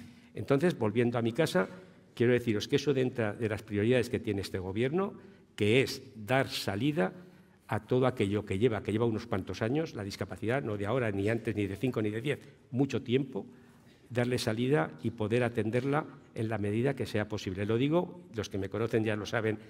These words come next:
dentro del, del, de las entidades, porque creemos en ello y porque lo vamos a hacer. Es decir, que no, que no entendéis lo que estoy diciendo ahora,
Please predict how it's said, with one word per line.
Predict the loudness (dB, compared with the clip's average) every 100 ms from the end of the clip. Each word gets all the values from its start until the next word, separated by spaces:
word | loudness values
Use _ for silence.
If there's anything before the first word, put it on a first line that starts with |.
| -20 -6
dentro | -2 0 2
del, | 2 0 -2
del, | 0 0 -2 -2
de |
las | -2 0
entidades, | -4 -2 0 2 2 -2 -18 -20 -20 -4
porque | -2 0
creemos | 2 2 4 2 2
en | 0
ello | 0 -2 -8
y | -8
porque | -6 -4 0
lo |
vamos | 0 -2
a | -4
hacer. | -4 -4 -6 -8
Es | -4
decir, | -2 0
que | -2
no, | -2 -8 -12
que | -2 2
no |
entendéis | 2 4 2 4 2 0
lo | -6
que | -6
estoy | -2 0
diciendo | 2 2
ahora, | 2 2 0 -2